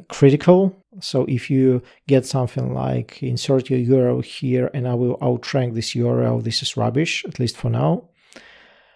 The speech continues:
Uh, this plugin here doesn't go online.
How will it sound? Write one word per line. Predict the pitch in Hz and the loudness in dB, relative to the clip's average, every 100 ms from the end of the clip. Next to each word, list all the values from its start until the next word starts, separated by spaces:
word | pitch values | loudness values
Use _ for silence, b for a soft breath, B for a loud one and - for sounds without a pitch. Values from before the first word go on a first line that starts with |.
| b b - | b b -4
Uh, | 120 113 117 | 0 0 2
this | 117 135 - | 2 2 0
plugin | 131 123 120 | 0 2 2
here | 110 131 120 | 0 2 2
doesn't | 120 113 117 | 0 0 0
go | 113 113 | 0 0
online. | 110 113 131 170 196 | -2 0 2 0 -2